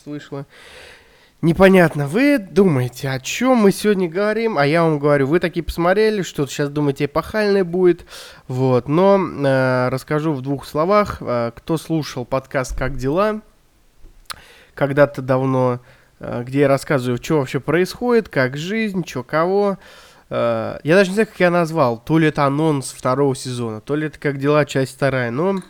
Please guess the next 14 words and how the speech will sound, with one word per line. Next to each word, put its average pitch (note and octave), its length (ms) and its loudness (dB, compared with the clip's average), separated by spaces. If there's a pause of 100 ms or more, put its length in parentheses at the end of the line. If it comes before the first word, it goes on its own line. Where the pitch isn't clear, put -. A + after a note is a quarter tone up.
(500)
я D3 140 4
вам D#3 100 4
вкратце D3+ 420 0
расскажу, C3+ 300 -2
что B2+ 220 -6
происходит, G#3 680 2
как C#3 380 0
выгорают C3 720 0
люди, F#3 580 0 (520)
э, A#2 420 -4
выгорел C#3 560 4
ли B2+ 160 0
я, F#3+ 540 4 (240)
да, C#3 420 -2